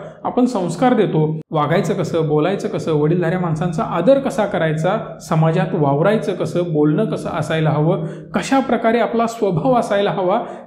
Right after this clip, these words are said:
हे आपल्या संस्कारातून दिसतं. पण हे झाले सामाजिक संस्कार. आर्थिक संस्कारांचं काय? आर्थिक संस्कार आपल्याकडे केले जात नाहीत. मोठ्या बापाचा मुलगा आहे, बाप कमवतोय ना, तर त्याच्या जीवावर बसून खा. अजून तुझं वय झालेलं नाही,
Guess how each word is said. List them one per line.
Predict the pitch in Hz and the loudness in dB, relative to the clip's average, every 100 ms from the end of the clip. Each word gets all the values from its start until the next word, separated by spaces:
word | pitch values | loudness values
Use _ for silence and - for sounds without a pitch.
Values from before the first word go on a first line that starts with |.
| - | -2
हे | 196 | 2
आपल्या | 247 208 - 180 202 | 2 0 0 -2 -2
संस्कारातून | - 202 196 - 277 262 254 277 233 | -6 -6 -6 -4 0 2 2 2 2
दिसतं. | 190 - 180 156 160 - - | 2 0 0 0 -2 -10 -14
पण | - - 190 208 - - - - | -2 4 4 2 -4 -12 -16 -4
हे | 220 233 | 0 2
झाले | 151 135 180 220 | 2 2 2 0
सामाजिक | - 175 160 196 202 202 | -4 -2 0 0 -2 -4
संस्कार. | - 175 156 - 147 135 - - - - | -6 -2 -2 0 -2 -2 -6 -16 -10 0
आर्थिक | 156 156 226 220 | 0 2 2 0
संस्कारांचं | 180 160 - 165 151 156 | -2 -2 0 2 2 0
काय? | 147 139 - - - - | -2 -2 -2 -10 -14 -2
आर्थिक | 147 156 208 202 | 0 2 0 -2
संस्कार | 185 160 - 208 | -2 -2 0 0
आपल्याकडे | 175 185 196 202 | 0 0 0 2
केले | 240 - 269 330 | 0 2 2 4
जात | 285 262 220 | 4 2 2
नाहीत. | 170 170 165 - - | -2 -2 -4 -10 -4
मोठ्या | 170 156 202 | -2 0 2
बापाचा | 185 175 185 202 | 2 0 0 0
मुलगा | 185 180 196 | -2 0 2
आहे, | 185 | 2
बाप | 196 165 240 247 - | 0 2 2 2 0
कमवतोय | 208 196 196 170 | 2 2 0 0
ना, | 156 175 - - - | 0 -2 -8 -16 -8
तर | 190 | -6
त्याच्या | 180 151 190 | -4 -4 -4
जीवावर | 156 151 160 220 | -2 0 2 2
बसून | 180 160 339 320 | 2 0 0 0
खा. | - 196 - - - | -2 -6 -6 -10 -6
अजून | 165 226 | 0 0
तुझं | 247 233 254 | 0 0 0
वय | 254 | 0
झालेलं | 175 151 214 254 | 2 2 4 4
नाही, | 247 202 | 2 -2